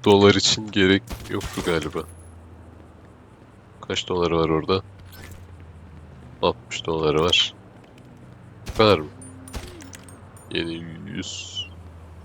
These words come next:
on iki dolar gibi bir şey çıktı. Çok bir şey de bırakmamışlar kasada. Neyse. E, o zaman, eh,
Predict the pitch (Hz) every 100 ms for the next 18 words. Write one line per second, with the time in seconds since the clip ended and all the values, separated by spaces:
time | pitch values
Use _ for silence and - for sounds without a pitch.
0 | - - 98 - 98 98 95 95 90 90
1 | 92 - 107 - - - - - - -
2 | - - - - 98 - - 98 98 101
3 | 110 - 101 - - - - - - 82
4 | 82 - - - - - - - - -
5 | - - - - 95 87 - 87 - -
6 | - - - - - - - - - -
7 | - 107 104 107 113 - - - - -
8 | - - - - - -